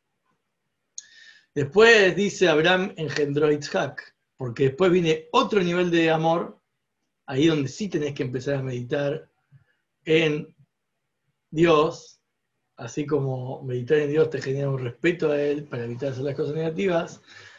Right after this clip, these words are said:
amarlo en el sentido alto, elevado, es amarlo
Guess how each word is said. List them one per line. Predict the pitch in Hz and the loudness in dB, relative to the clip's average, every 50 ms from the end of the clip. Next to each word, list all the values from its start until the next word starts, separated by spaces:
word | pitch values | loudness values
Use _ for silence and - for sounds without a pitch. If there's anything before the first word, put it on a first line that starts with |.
| _ _ - | _ _ -8
amarlo | - 139 139 143 165 185 185 175 175 165 160 156 165 190 - - - _ _ _ _ _ _ _ _ _ _ _ _ _ _ _ _ _ _ _ _ _ _ _ _ | -4 -2 0 2 4 4 4 2 4 6 6 6 6 4 2 -4 -10 _ _ _ _ _ _ _ _ _ _ _ _ _ _ _ _ _ _ _ _ _ _ _ _
en | - 147 131 127 | -10 -6 -4 -4
el | 127 117 | -4 -4
sentido | - 135 131 120 147 156 151 147 147 147 - _ _ - | -4 -6 -4 0 4 6 6 6 6 2 -2 _ _ -8
alto, | - - 180 190 214 202 143 139 165 156 160 170 160 139 | -2 2 4 4 4 2 2 4 4 4 6 4 4 2
elevado, | 123 131 135 156 185 190 170 156 151 135 110 107 - - _ _ _ _ _ _ _ _ _ _ _ _ _ _ - | 4 4 4 6 6 6 6 6 6 4 4 2 -2 -8 _ _ _ _ _ _ _ _ _ _ _ _ _ _ 0
es | 143 139 139 143 143 - - - _ | 2 4 4 2 2 -4 -12 -14 _
amarlo | - 139 131 135 139 151 165 165 160 160 160 156 156 165 170 170 - | -6 -4 0 2 4 4 4 4 4 4 4 4 4 4 4 0 -6